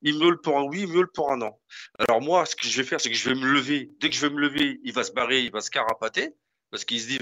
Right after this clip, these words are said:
qu'il va se prendre un coup de, un coup de torchon ou un... un coup de serviette. Et, euh, ma compagne, elle, c'est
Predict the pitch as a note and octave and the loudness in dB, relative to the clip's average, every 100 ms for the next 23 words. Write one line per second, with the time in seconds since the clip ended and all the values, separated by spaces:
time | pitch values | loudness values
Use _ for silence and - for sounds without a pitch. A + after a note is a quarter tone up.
0 | B2 - A2+ A2+ - A2+ G#2+ G#2+ - _ | -6 -4 0 0 0 -4 -4 -6 -14 _
1 | - B2 A2+ - B2+ C#3 A#2 - D3 B2 | -6 -2 -2 -6 -4 2 2 2 -2 -4
2 | - - - - B2 A2 G2+ G2+ F#2+ G2+ | -8 -10 -10 -8 -2 0 2 0 -2 -2
3 | A2+ - C3+ - A2 D#3 - - _ _ | -2 -2 -2 2 2 2 -2 -10 _ _
4 | - - _ - B2 C3 B2 A2+ A2+ G#2+ | -12 -12 _ -2 2 4 2 0 0 0
5 | G#2 G2+ G2+ G2 G2 F#2+ F#2+ F#2+ G2+ A#2+ | 0 0 -2 -2 -2 0 -2 -2 0 0
6 | A#2+ B2+ E3 G#3+ F#3 C#3+ G3 G3 C#3+ A#2+ | 0 0 2 2 2 2 2 2 0 0